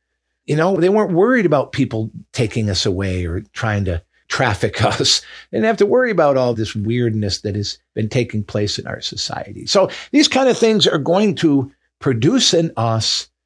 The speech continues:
a soul that is lean. It's going to affect our fruitfulness. So I'm bringing this up really for one major reason, and that is, as a Christian, you need to de-stress. You need to figure out a way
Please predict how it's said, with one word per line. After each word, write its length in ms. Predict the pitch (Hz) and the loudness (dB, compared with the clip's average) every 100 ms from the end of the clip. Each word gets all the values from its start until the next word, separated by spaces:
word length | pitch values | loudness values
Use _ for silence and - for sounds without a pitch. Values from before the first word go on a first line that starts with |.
| _ _ - | _ _ -4
a 80 | 110 | 0
soul 500 | - 175 175 175 135 | 2 4 4 4 4
that 140 | 127 | 2
is 160 | 110 107 | 0 -2
lean. 680 | 107 117 113 98 87 87 - _ _ _ _ | -2 0 0 -2 -4 -6 -10 _ _ _ _
It's 180 | 110 - | -6 -2
going 480 | 147 151 160 156 135 | 2 2 2 0 -4
to 360 | - 139 135 - | 0 2 2 -2
affect 680 | 107 - 135 127 - - - _ _ _ _ _ _ 120 | -6 -4 -2 -4 -6 -12 -12 _ _ _ _ _ _ -4
our 100 | 110 | -2
fruitfulness. 560 | 147 139 - 107 98 | 0 0 0 -2 0
So 280 | - 123 113 - _ - | 2 2 2 -6 _ -4
I'm 80 | 143 | 0
bringing 340 | 175 269 190 131 | 2 4 4 2
this 240 | 113 - 135 | 0 -2 -2
up 320 | 101 95 - - _ - | -4 -4 -8 -20 _ -2
really 320 | 139 131 120 | 2 4 2
for 340 | 123 - 110 127 | 0 0 0 0
one 400 | 117 120 185 131 | 0 2 2 2
major 320 | 123 104 98 | 2 0 0
reason, 420 | 110 113 98 90 | 2 0 -2 -4
and 140 | 101 | -2
that 180 | 135 202 | 0 2
is, 160 | 170 165 | 2 2
as 200 | 135 110 | 0 -2
a 60 | |
Christian, 680 | - - 214 - - 92 92 _ _ _ | -4 0 0 0 -8 -10 -12 _ _ _
you 160 | - 117 | -2 2
need 260 | 120 180 143 | 2 2 2
to 60 | |
de-stress. 840 | 123 131 113 - 247 - - - 135 | 2 2 0 0 -2 -2 -4 -4 0
You 120 | 123 | 2
need 280 | 127 165 156 | 2 2 0
to 100 | 151 | 0
figure 320 | 175 135 139 | 0 2 4
out 140 | 127 | 4
a 40 | 113 | 2
way 600 | 113 135 113 101 101 | 2 2 2 0 -2